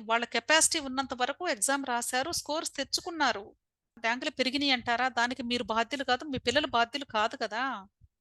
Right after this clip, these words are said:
అది గవర్నమెంట్ చూస్తుంది, ఇంకా ప్రాసెస్ జరుగుతూ ఉంది. లేదు, డెసిషన్ ఎలా వస్తే దాని ప్రకారంగా అందరం ఫాలో అవ్వాల్సిందే కదా!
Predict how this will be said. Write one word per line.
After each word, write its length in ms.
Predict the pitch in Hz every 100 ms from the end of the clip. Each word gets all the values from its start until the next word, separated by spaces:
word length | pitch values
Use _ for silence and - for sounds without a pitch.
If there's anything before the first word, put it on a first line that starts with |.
| _ _ _
అది 120 | 262 302
గవర్నమెంట్ 500 | 226 269 339 349 -
చూస్తుంది, 520 | 294 320 - 339 277
ఇంకా 220 | 233 294
ప్రాసెస్ 460 | 294 - 240 320 -
జరుగుతూ 360 | 214 214 240 320
ఉంది. 280 | 277 214 196 - _ _ _ _ _ _ _ _
లేదు, 320 | 262 339 349 330
డెసిషన్ 520 | 254 - 349 - 403 370
ఎలా 200 | 269 311
వస్తే 260 | 339 - 370
దాని 220 | 311 302
ప్రకారంగా 500 | - 294 320 330 330
అందరం 420 | 247 262 330 415 381
ఫాలో 260 | 320 302
అవ్వాల్సిందే 500 | 302 285 269 254 240
కదా! 260 | 214 202